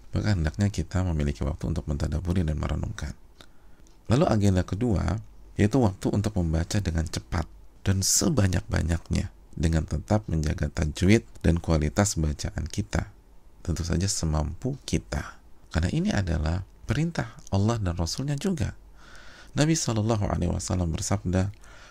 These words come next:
"Man qara'a harfan min kitabillah, falahu bihi hasanah." Barang siapa yang membaca satu huruf dalam Al-Quranul Karim, maka ia mendapatkan pahala. "Wal hasanatu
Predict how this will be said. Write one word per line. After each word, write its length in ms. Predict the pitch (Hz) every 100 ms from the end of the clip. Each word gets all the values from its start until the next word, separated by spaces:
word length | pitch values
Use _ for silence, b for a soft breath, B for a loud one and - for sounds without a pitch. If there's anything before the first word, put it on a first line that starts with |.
| B
"Man 240 | 101 87 82
qara'a 400 | - 110 95 85 82
harfan 320 | 104 104 92
min 160 | 87 82
kitabillah, 720 | - - 85 82 80 98 110 B B B B
falahu 480 | - 107 90 82 78
bihi 240 | 78 85
hasanah." 560 | 80 82 - 78 - - - b b
Barang 240 | - 82 80
siapa 320 | - 107 117
yang 80 | 95
membaca 400 | 82 80 76 80
satu 240 | - -
huruf 480 | 90 143 233 277 -
dalam 320 | - 104 95
Al-Quranul 560 | - 87 92 - 80 71
Karim, 400 | 80 78 104 123 B B B B B
maka 160 | 87 87 104
ia 160 | 101
mendapatkan 880 | 92 82 87 - 90 - - 90 90 - -
pahala. 560 | - 82 80 78 - - - - B B B B
"Wal 240 | - 98 90
hasanatu 640 | - 135 - 131 113 110